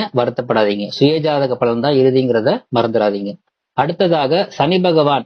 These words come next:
ரேவதி நட்சத்திரத்தில் பயணிக்கக்கூடிய ஒரு காலகட்டத்துல மருத்துவ செலவுகள் அப்படிங்கிறது அ-, அ-, அதிகரிக்கும். சகோதர சகோதரிகளால் மன உளைச்சல்கள் அப்படிங்கிறது ஏற்படும், டென்ஷன்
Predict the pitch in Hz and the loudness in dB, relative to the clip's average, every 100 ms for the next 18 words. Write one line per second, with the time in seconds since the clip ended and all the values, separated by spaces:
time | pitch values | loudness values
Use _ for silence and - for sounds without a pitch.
0 | - 131 180 185 165 165 160 143 160 151 | -2 0 2 0 -2 0 2 4 2 0
1 | 139 143 143 135 135 131 127 123 120 113 | -2 -2 -2 2 4 4 2 0 0 -2
2 | 107 110 117 - _ _ _ _ _ 143 | -2 0 0 -2 _ _ _ _ _ -2
3 | 151 165 185 175 170 156 151 151 143 135 | -2 2 2 2 0 2 2 2 2 2
4 | 131 127 - 127 - 139 - _ _ - | 4 4 4 2 0 -4 -6 _ _ 0
5 | 127 147 139 131 190 214 - 151 147 185 | 4 4 4 2 -2 -4 -6 -2 0 2
6 | 190 175 160 151 147 139 143 170 185 _ | 2 2 0 0 2 2 2 0 -2 _
7 | - 147 175 165 - 151 147 131 131 127 | -2 2 2 2 0 2 4 4 2 2
8 | 123 123 120 131 151 170 139 143 - | 4 2 2 2 2 0 -2 -2 0